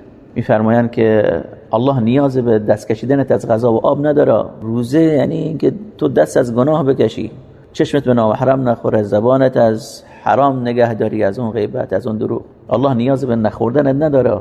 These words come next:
هدف از روزه اینه که تو، خصوصاً دست و پای شیطان الله از تو بسته، در رمضان که درهای بهشت باز می‌شه، درهای جهنم بسته می‌شه، دست و پای شیاطین بسته می‌شه،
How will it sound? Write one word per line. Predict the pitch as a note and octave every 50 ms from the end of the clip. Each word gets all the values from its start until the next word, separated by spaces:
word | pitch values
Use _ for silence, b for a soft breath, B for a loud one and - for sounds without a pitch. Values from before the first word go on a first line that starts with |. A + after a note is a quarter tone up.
| - -
هدف | C3+ C#3 C3 G3+ F#3+ F3+
از | D3+ C#3
روزه | C#3 C#3+ C#3+ D3+ F3
اینه | - F3 E3 C3+ G2+ -
که | - B2+
تو، | B2+ - - F#3 F3+ F3 G3 G#3+ - - - - - - - -
خصوصاً | D#3 C#3+ - E3+ D#3+ D3
دست | C3+ C3 B2+ - D3
و | C3
پای | - E3 D3+ D3
شیطان | - C3+ C3 C3+ D#3 D3+
الله | C3 B2+ C#3+ D3+ D3 C#3
از | D#3 - - -
تو | E3 C#3
بسته، | C3+ C3 C3+ - - - F3+ E3+ D3+ D#3 - - - - - - -
در | - C3+ B2
رمضان | - B2 A#2+ A#2+ A#2 A#2 B2+ C#3+ C#3 C3
که | C#3
درهای | A#2 A#2+ A2+ A2 B2+ C3 A#2
بهشت | A#2+ B2 A#2+ C3+ D3 - - -
باز | C#3+ D#3 D#3+ D3+ C3 A#2
می‌شه، | B2 A#2 - C3
درهای | A#2 - - - A#2+ A#2 A#2
جهنم | G#2+ B2 A#2 A2+ A#2+ C3+ C#3 C#3
بسته | C3 B2 B2 B2+ - E3
می‌شه، | F#3 - - - C#3
دست | A2 G#2 G#2 - A2
و |
پای | G#2+ - C3
شیاطین | B2+ - C3 - A#2+ - D#3+ C#3+
بسته | A#2+ A#2+ - - - A2
می‌شه، | - G3 F#3 -